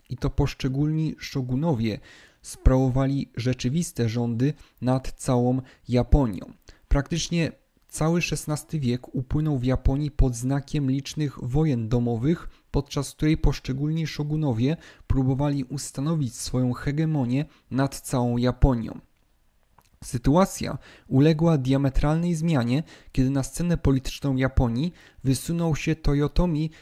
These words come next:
Hideyoshi, który jest uważany za jednego z głównych architektów ponownego zjednoczenia się Japonii pod jednym sztandarem, dzięki czemu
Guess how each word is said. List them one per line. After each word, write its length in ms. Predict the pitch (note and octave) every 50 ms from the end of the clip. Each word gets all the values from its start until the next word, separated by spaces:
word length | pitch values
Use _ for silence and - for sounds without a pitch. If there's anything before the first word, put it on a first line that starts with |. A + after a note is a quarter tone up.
| _ _ _
Hideyoshi, 800 | - - C3 C#3 C#3+ D3 D#3 E3 D#3 A#2 - - - - - - _ _ _ _ _ -
który 220 | - - B2+ C3+
jest 140 | C#3 B2+ -
uważany 460 | - B2+ C3 C3+ C#3 D3 D3+ D#3+ D#3
za 100 | C3+ C#3+
jednego 340 | C#3+ C#3+ D3 D3 C#3+ C#3+ C3
z 120 | B2 B2
głównych 520 | B2 C3 - C3 C#3+ D3 E3 F3 E3 - -
architektów 800 | - - C#3+ C#3+ - - C#3+ - - E3+ - - - C#3+ D3 -
ponownego 600 | - - C3+ C3 C3 B2 B2+ C#3 D#3+ D#3+ D3 D3
zjednoczenia 600 | B2 A2 A#2+ C3+ B2+ C3 C3 - - E3+ E3 D3
się 200 | B2 - - C3
Japonii 480 | B2 A#2+ A#2 - - B2+ B2+ C3 D3 D3+
pod 300 | - - C#3+ C#3+ C3+ - -
jednym 440 | - A#2 C3+ B2+ B2 B2+ C3 B2+ C3
sztandarem, 760 | - - - - B2+ B2+ C3 D#3 D3+ C#3+ B2 - - - E3 - - - - - - _ -
dzięki 300 | B2 B2 B2 - C3+ B2
czemu 400 | - - C#3+ A2+ A2+ A#2+ D3+